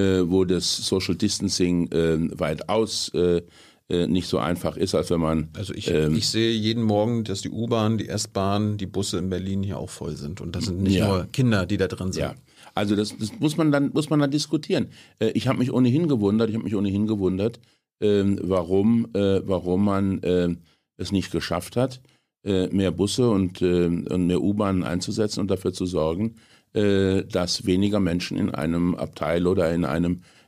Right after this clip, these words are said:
Speaker 1: äh, in einem Fahrzeug sind.
Speaker 2: Könntet ihr auch
Speaker 1: Aber
Speaker 2: regeln.
Speaker 1: das ist aber nicht meine Zuständigkeit. Noch einmal, ähm,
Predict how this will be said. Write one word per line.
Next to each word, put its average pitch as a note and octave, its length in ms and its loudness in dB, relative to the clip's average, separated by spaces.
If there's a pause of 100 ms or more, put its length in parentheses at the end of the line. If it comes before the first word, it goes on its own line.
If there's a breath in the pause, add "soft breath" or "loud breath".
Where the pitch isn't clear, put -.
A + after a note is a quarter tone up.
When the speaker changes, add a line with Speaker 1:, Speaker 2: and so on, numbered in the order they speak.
Speaker 1:
äh, F2+ 300 0
in F#2 80 2
einem F#2+ 240 0
Fahrzeug G2 400 -4
sind. - 140 -4
Speaker 2:
Könntet G2 280 -4
ihr A#2 180 0
auch - 120 0
Speaker 1:
Aber A#2 120 0
Speaker 2:
regeln. A#2+ 100 2
Speaker 1:
das B2 160 0
ist D3 160 -2
aber C3 160 2
nicht C3 160 2
meine B2 180 4
Zuständigkeit. G#2 600 -2
Noch F#2+ 160 -4
einmal, B2+ 420 0 (380 loud breath)
ähm, A2 360 2